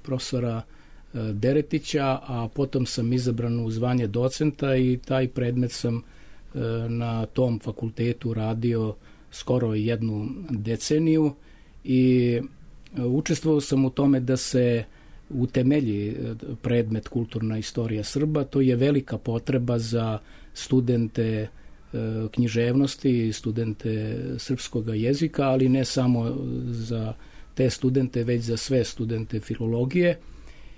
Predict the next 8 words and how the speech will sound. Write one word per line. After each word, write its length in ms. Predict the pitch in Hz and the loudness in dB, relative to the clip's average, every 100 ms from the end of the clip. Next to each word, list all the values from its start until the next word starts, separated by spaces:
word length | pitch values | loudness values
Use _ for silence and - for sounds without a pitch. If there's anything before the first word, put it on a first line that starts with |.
| - - | -14 0
I 460 | 135 131 127 123 123 - | 4 6 6 4 0 -2
iskreno 560 | 139 151 - 165 151 143 | 0 2 2 2 4 6
mislim 480 | 131 147 147 131 120 | 4 2 2 2 4
da 120 | 123 | 0
sam 460 | - 135 123 123 120 | 0 2 2 2 0
sa 220 | - 123 | 0 0
bibliotekom 920 | 117 117 120 120 - 135 147 135 113 | 0 2 2 2 2 2 2 0 2
Licej 580 | 127 147 - 147 110 | 2 2 0 0 0